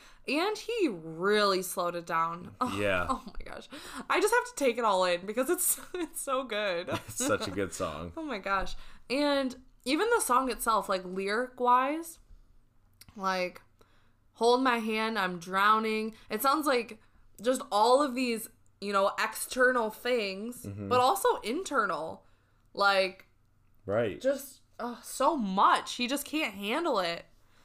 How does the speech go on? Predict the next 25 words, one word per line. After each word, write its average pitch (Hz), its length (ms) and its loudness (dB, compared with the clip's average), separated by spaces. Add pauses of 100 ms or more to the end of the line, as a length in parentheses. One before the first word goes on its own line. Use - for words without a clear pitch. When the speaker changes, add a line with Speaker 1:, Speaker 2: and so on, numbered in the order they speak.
(120)
Speaker 1:
you 196 100 -6
know? 185 260 2 (240)
And 466 340 2 (180)
in 294 160 2
the 294 80 0
song, 254 260 2
too, 254 160 -4
he 247 120 -4
talks 240 240 0
a 359 60 0
lot 208 220 4
about 185 400 0
blame. 175 600 -6 (520)
I 220 120 -2
feel 269 140 -2
like 370 100 0
he - 120 -2
just 453 220 2
blames 196 300 -4
himself 190 340 -4
a 185 40 -6
lot 175 220 0
for 180 100 -8
things. 175 280 -6
Like, 180 220 -4